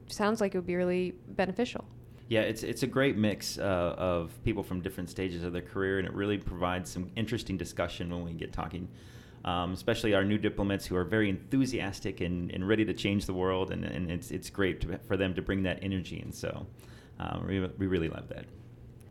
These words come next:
Speaker 1: On the topic of mentorship, you did mention Doctor Jerry Ritchie. Uh, could you highlight a mentor or some mentors that have really been influential in you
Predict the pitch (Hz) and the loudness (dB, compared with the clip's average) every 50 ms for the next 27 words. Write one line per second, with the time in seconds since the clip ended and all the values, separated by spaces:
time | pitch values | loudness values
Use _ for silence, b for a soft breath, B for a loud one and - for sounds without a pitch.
0 | - - - 220 240 269 320 302 - - 233 226 226 208 - 185 175 180 180 202 | -14 -4 2 4 4 4 4 2 2 2 0 2 2 2 0 0 -2 0 0 0
1 | 254 - - 185 - - - - 156 165 - B B B B B B - 214 196 | -2 -2 -2 -4 -2 -2 -2 -2 -2 -4 -4 B B B B B B -6 0 2
2 | 277 294 247 220 214 233 247 - 240 208 202 202 196 - - - - - - - | 2 2 4 4 4 2 2 2 0 0 0 0 -2 -4 -8 -14 -18 -18 -18 -16
3 | - - 190 175 170 - 180 - - 165 160 156 156 156 156 - - 269 294 B | -8 -4 -4 -4 -4 -6 -8 -6 -6 -4 -4 -4 -6 -6 -6 -6 -6 -6 -6 B
4 | B B B B B B B - 214 196 185 180 180 - - - - - - - | B B B B B B B 0 4 4 4 4 2 -2 -8 -14 -18 -18 -18 -18
5 | - - - - - - 220 208 196 240 269 262 - - - - 185 175 175 185 | -20 -20 -16 -10 0 2 2 2 4 4 4 4 4 2 0 0 2 2 2 4
6 | 214 226 240 247 269 262 - - - - - - - - - - - - 214 202 | 4 6 6 6 4 2 -2 -10 -18 -18 -20 -18 -18 -18 -16 -14 -4 0 4 4
7 | 208 208 202 185 180 185 - 202 202 214 208 185 185 - - - 175 180 180 175 | 4 4 4 2 0 -2 -2 0 0 2 2 2 0 0 -2 -2 0 0 0 0
8 | 170 175 175 196 196 214 220 214 196 196 196 185 170 175 175 170 170 175 185 185 | -2 -2 -2 0 2 2 2 2 2 0 -2 0 0 -4 -6 -4 -2 0 2 4
9 | 180 196 190 185 190 196 - - - - - - - - - 202 190 185 190 185 | 4 4 4 4 2 -2 -4 -8 -16 -20 -20 -20 -14 0 2 4 4 4 2 -2
10 | - - - 196 196 202 190 - - 190 170 160 165 175 - 208 208 208 - - | -4 -4 -2 0 0 0 0 -2 -4 -4 -2 -2 -2 -2 0 0 0 2 0 0
11 | 185 170 165 170 170 175 185 202 - | -2 -2 0 0 0 2 0 0 -2